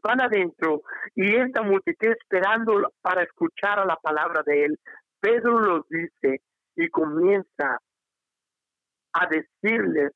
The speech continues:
que ni siquiera él hubiera estado ahí, porque Pedro es judío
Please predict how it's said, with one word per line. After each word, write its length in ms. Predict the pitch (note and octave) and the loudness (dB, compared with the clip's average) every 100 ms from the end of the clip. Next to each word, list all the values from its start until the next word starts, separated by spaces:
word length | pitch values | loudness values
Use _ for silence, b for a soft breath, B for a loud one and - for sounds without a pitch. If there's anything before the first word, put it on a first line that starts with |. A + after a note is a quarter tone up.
| _ | _
que 240 | - F#3 - | -2 -2 -2
ni 300 | - E3 F#3+ | -4 -2 -2
siquiera 500 | G#3+ F3+ B3 D4+ - - _ | -4 -4 0 0 -2 -8 _
él 320 | C4 D4 F#4+ b b b | 0 0 -2 b b b
hubiera 360 | - E3+ G#3+ G3+ | -2 0 -2 -2
estado 380 | - F#3 F3 | -2 -2 0
ahí, 180 | D3+ A#3+ B3+ | 2 2 2
porque 300 | - E3 - | -2 -4 -6
Pedro 400 | - A#3 D4 A3 | -2 0 2 0
es 100 | F#3+ | -4
judío 600 | - F3 G#3+ D4+ D#4 - | -6 -8 0 2 2 -2